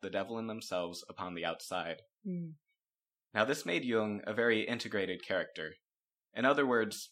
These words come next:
Speaker 1: here I have to present a little bit of a complex idea. He was a man who was thoroughly with himself, having seen and accepted his own nature profoundly.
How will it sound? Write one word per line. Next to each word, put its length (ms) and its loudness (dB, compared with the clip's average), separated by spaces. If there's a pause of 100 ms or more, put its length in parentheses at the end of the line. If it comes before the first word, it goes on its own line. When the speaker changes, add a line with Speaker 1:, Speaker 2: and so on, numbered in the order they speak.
(140)
Speaker 1:
here 160 4
I 60 8
have 180 4
to 80 -6
present 360 -2
a 60 -6
little 200 0
bit 120 2
of 80 -4
a 60 -2
complex 500 -4
idea. 480 -2 (800)
He 140 -4
was 160 4
a 40 4
man 540 2
who 60 -4
was 180 -2
thoroughly 460 4
with 320 -4
himself, 500 -6 (760)
having 260 2
seen 540 -4
and 120 -2
accepted 580 -4
his 160 -4
own 180 2
nature 340 -2
profoundly. 720 -8